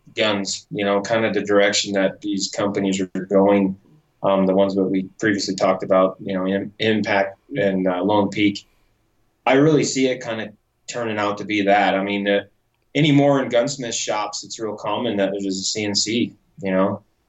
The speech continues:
There's some gunsmith shops that's all they have is C N Cs. So, um, you know, it's, it's, it's,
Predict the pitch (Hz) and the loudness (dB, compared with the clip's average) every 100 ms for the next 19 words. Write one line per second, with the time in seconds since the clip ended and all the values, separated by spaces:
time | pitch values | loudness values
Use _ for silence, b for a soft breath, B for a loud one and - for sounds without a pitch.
0 | _ 110 107 117 113 117 107 - 107 101 | _ 0 2 2 2 2 0 -2 -2 -2
1 | - 104 - - 92 - - - - 104 | 0 0 0 -2 -4 -4 -6 -4 -2 0
2 | 107 98 127 - - - - 92 - - | 2 2 2 0 0 -2 -2 -4 -4 -6
3 | - 170 170 - _ _ _ _ _ - | -4 -6 -8 -10 _ _ _ _ _ -4
4 | - 104 101 95 - _ _ _ _ - | 2 4 4 2 -2 _ _ _ _ -2
5 | 98 92 92 - _ _ _ _ _ _ | 0 0 -4 -12 _ _ _ _ _ _
6 | _ _ - 107 101 101 101 - - _ | _ _ -8 -2 0 0 -2 -4 -6 _
7 | - 110 101 - - 107 - - - | -6 -4 -2 -4 -2 -2 -2 -6 -10